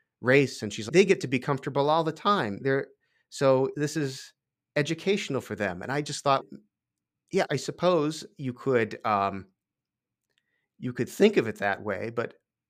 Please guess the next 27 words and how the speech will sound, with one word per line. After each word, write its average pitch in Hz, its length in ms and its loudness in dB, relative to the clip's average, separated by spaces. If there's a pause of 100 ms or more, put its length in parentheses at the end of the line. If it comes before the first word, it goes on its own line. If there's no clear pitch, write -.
(720)
it's 143 200 -2
weird 185 280 2
to 165 60 -6
think 170 300 2
that 139 100 -12
the 135 60 0
bias 131 440 4
goes 123 300 0
in 117 80 -4
just 110 280 -2
one 104 180 -4
direction." 117 600 -2 (160)
That's 151 260 0
the 131 80 -6
thing 120 200 -2
that 104 80 0
I 101 80 0
think 104 220 -10
is - 100 -12
strange. - 500 -14
The 123 80 -8
thing 127 200 -2
that, 113 200 -6
um, 98 300 -6 (1300)
the 135 160 4
unprivileged, 151 840 4
they, 143 680 0